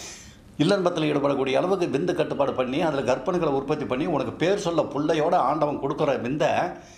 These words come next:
இருபத்தஞ்சு வயசு, முப்பத்தஞ்சு வயசு, நாற்பத்தஞ்சு வயசு, ஐம்பத்தஞ்சு வயசு, அறுபத்தஞ்சு வயசு, அந்திம காலத்துல நீயும் மனைவியும் சந்தோஷமா இருந்துகிட்டு, நடவுட பாவனையோட கோயில் குளத்துக்கு கையை கோத்துக்கிட்டு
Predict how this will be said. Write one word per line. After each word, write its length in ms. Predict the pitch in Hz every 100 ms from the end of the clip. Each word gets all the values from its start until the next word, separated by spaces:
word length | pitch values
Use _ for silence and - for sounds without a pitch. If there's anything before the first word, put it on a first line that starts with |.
| - - - - - -
இருபத்தஞ்சு 560 | 156 202 - 170 131
வயசு, 320 | 139 139 147
முப்பத்தஞ்சு 440 | 160 139 180 175 147
வயசு, 340 | 135 131 147
நாற்பத்தஞ்சு 460 | 139 147 165 156 131
வயசு, 300 | 120 113 160
ஐம்பத்தஞ்சு 480 | 123 165 165 135 120
வயசு, 440 | 117 127 175 175 - - -
அறுபத்தஞ்சு 560 | 127 185 185 170 147
வயசு, 240 | 143 139 175
அந்திம 400 | 139 156 190 170
காலத்துல 280 | 147 143 156
நீயும் 320 | 139 156 165
மனைவியும் 520 | 135 143 160 - 135
சந்தோஷமா 300 | 151 156 151
இருந்துகிட்டு, 560 | 139 127 131 131 175 160
நடவுட 380 | 135 139 156 139
பாவனையோட 500 | 131 131 127 131 170
கோயில் 280 | 143 170
குளத்துக்கு 380 | 135 127 131 -
கையை 260 | - 131 143
கோத்துக்கிட்டு 540 | 139 165 135 117 -